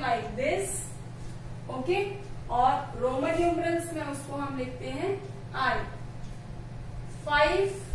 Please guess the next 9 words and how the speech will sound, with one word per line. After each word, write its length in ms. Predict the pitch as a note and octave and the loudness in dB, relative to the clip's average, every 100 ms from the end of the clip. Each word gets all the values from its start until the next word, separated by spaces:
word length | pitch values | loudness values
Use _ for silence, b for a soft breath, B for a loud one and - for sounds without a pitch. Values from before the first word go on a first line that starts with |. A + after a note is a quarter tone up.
| - - - - - - - - - - | -2 -6 -10 -10 -10 -10 -10 -10 -10 -6
के 140 | D#4 D#4 | -2 0
लिए 200 | D#4+ E4 | 2 4
हम 280 | D#4+ D#4 | 4 2
लिखते 300 | D4 D4+ - | 0 -2 -2
हैं 240 | D#4 D#4+ D#4 | -2 2 2
रोमन 340 | C#4+ C4+ D4 | 2 2 2
न्यूमरल 460 | D4 C#4+ C#4 C#4+ C#4 | 2 2 2 0 2
में 340 | D4 F#4 G4 - - - - - - - - A#3+ - | 0 0 -2 -6 -10 -10 -8 -8 -10 -10 -8 -6 0
वी। 180 | D#4+ | 2